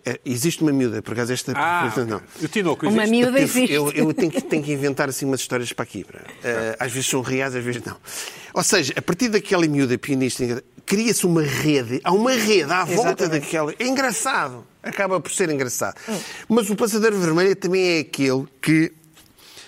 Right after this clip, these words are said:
Speaker 1: gosta de dizer de repente: "Epá, olha, conheço o primo do Gonçalo, porque a minha tia dava-se muito bem com a Filomena,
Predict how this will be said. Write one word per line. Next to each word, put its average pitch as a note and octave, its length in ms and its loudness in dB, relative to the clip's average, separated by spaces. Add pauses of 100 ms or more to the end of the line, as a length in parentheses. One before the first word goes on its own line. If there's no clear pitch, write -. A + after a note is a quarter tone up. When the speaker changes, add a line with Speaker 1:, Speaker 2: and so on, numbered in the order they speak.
(120)
Speaker 1:
gosta C#3+ 420 0
de C3 80 -6
dizer B2 380 -2
de G#2+ 80 -10
repente: B2 320 -4
"Epá, C#3+ 160 -2
olha, A2 200 -2
conheço C3 480 -4
o A2+ 40 -4
primo A#2 320 -4
do A2+ 100 -4
Gonçalo, G#2+ 580 -6 (640)
porque A2 280 -6
a - 20 -6
minha A2+ 200 -6
tia A#2+ 480 -6 (560)
dava-se A2 400 -6
muito B2+ 220 -10
bem A#2+ 220 -4
com B2 140 -4
a - 20 -6
Filomena, C3 720 -4